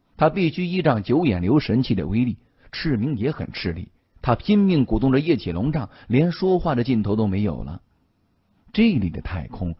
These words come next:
很奇怪，凭着神眼，李强发现有很多古神禁制的痕迹，稍不小心就会陷入其中。只有紧跟天真，才能避开这些古怪的禁制。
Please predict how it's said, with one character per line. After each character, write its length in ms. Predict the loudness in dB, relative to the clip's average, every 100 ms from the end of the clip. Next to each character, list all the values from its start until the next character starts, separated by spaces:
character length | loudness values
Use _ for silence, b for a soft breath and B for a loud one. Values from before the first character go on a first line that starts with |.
| _
很 320 | -12 -10 -8
奇 280 | -12 -4 -2
怪， 220 | 0 -2 -8 _ _ _ 0
凭 200 | 2 4
着 80 |
神 260 | 2 2 2
眼， 280 | 2 0 b b
李 180 | 4 6
强 240 | 6 2 2
发 220 | 0 0
现 200 | -2 -6 b b
有 240 | 6 6
很 260 | 4 -2 2
多 160 | 2
古 240 | 2 0 -2
神 240 | 2 0
禁 240 | 4 2 4
制 100 | 0
的 120 | -4
痕 240 | -4 -4
迹， 160 | -2 -4 _ _ _
稍 380 | 0 6 8 8
不 100 | 6
小 300 | 2 -2 -4
心 240 | -4 -4 -4 _ _
就 160 | -2
会 140 | -2 -2
陷 180 | -4 -4
入 100 | -6
其 160 | -6
中。 200 | -4 -4 -6 _ _ b b
只 100 | 2
有 180 | 4 4
紧 340 | 2 0 2
跟 220 | 2 2 0
天 300 | 0 0 4
真， 240 | 2 2 -6 _ _
才 260 | -2 4 8
能 220 | 10 8
避 360 | 6 6 6 6
开 260 | 2 2
这 180 | 4 2
些 240 | 2 0
古 400 | 0 0 0 2
怪 240 | 4 4 4
的 120 | 0
禁 320 | 2 2 2
制。 180 | -2